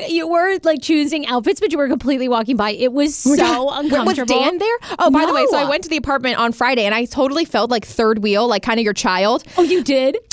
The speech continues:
Speaker 2: Oh, yeah, because, well, what day was it? I don't know what day we were there, but I was
Speaker 1: Was
Speaker 2: just
Speaker 1: it Thur-
Speaker 2: hanging out
Speaker 1: No, it was
Speaker 2: and
Speaker 1: Friday. It was Friday, yeah.
Speaker 2: And, yeah, so Sarah and Dan, it was like, you know, mom and dad. I was just hanging out. We were hang-, like,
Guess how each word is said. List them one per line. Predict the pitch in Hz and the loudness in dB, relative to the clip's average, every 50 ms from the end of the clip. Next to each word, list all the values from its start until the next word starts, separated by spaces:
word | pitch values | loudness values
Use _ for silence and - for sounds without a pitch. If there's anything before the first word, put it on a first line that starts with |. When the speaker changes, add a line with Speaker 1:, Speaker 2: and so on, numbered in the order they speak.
| - | -2
Speaker 2:
Oh, | - 339 | -2 -2
yeah, | 302 339 302 311 | 0 0 -2 -2
because, | 294 262 339 339 302 240 254 - _ - | -2 0 0 0 0 -2 -6 -14 _ -8
well, | - 269 277 277 269 - | 0 0 0 0 0 -4
what | 269 277 349 453 - | -4 -2 -2 -2 0
day | - 415 403 | 0 0 2
was | 359 349 233 214 | 2 2 2 0
it? | 214 | -2
I | - 262 | 0 0
don't | 311 330 | 0 0
know | 262 240 | 0 0
what | 220 240 247 - | 0 0 0 0
day | 240 233 | 0 2
we | 226 226 | 2 2
were | 214 208 | 2 2
there, | 208 196 185 180 | 2 2 0 0
but | 185 - 190 190 - _ _ _ _ - | 2 2 0 0 -2 _ _ _ _ -4
I | 247 262 | -2 0
was | 277 285 | 0 0
Speaker 1:
Was | 269 311 | 0 -2
Speaker 2:
just | 277 247 | -2 -2
Speaker 1:
it | |
Thur- | 285 | -2
Speaker 2:
hanging | 285 370 403 339 | 0 0 0 0
out | 240 202 190 220 269 | 0 0 0 2 2
Speaker 1:
No, | 277 277 | 2 2
it | 233 | 2
was | 233 226 | 2 0
Speaker 2:
and | 226 233 | 2 0
Speaker 1:
Friday. | 233 202 175 | 0 -2 -2
It | 180 220 | -4 -6
was | 240 | -4
Friday, | - 349 349 269 240 | -4 -4 -4 -2 -2
yeah. | 320 381 - - - | -2 -4 -4 -4 -4
Speaker 2:
And, | 285 294 285 277 269 269 269 269 247 262 240 - - | -2 0 2 2 2 0 0 0 -2 -2 -4 -6 -6
yeah, | - 294 508 539 349 | -2 0 0 2 2
so | - 320 285 - | 0 0 -2 -2
Sarah | 240 - - 285 269 285 302 330 | -2 -2 -2 0 2 2 2 0
and | 370 359 269 | 0 0 0
Dan, | 285 262 269 277 285 285 | 0 0 0 0 0 0
it | 285 | 0
was | 285 247 | 0 0
like, | 294 277 254 - 262 | 0 -2 -2 -2 -4
you | 302 | -2
know, | 294 254 247 | 0 2 2
mom | 240 233 226 233 269 | 2 2 2 2 2
and | 311 277 | 0 0
dad. | 233 240 220 220 247 254 | 0 0 0 0 0 -2
I | 247 254 | -2 -2
was | 269 254 | -2 -2
just | 269 269 - | -4 -4 -4
hanging | 226 240 254 320 339 277 | -4 -2 -2 0 0 0
out. | 240 226 233 240 254 233 | 0 0 0 0 0 0
We | 277 269 | 0 0
were | 233 233 240 | 0 0 -2
hang-, | 233 247 262 277 - | -2 -2 -2 -2 -2
like, | 240 254 226 208 | -2 -2 -2 -2